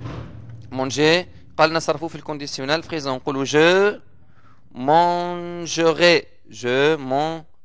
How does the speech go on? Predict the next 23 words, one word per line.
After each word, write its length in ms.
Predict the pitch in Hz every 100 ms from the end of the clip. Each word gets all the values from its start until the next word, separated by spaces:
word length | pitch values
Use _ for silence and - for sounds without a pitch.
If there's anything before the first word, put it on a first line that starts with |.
| - - 113
je، 540 | 127 147 156 170 180 -
نخلي 280 | - 160
ال 120 | 147 -
R 240 | 143 127 131
هذه 120 | 123
نتاع 160 | 117
الفيتور، 400 | 113 123 - 160
نقول 280 | 160 - 170 - - - 147
A 240 | 151 131 -
I 200 | 165 185 - 165 135
S، 120 | -
تاع 160 | 151 156
لامبارفي. 600 | 165 151 160 - 120 - - - - - - -
Je 220 | 120 170
mangerai, 640 | 165 165 147 151 139 160 160
tu 240 | - 156
mangerais, 680 | 151 151 123 143 143 151 156
il 120 | 143
ou 60 | 147
elle 180 | 151 147
mangerait, 680 | 143 139 117 123 147 165 165 - -
nous 260 | 135 151 151
mange-, 640 | 170 175 151 120 147 147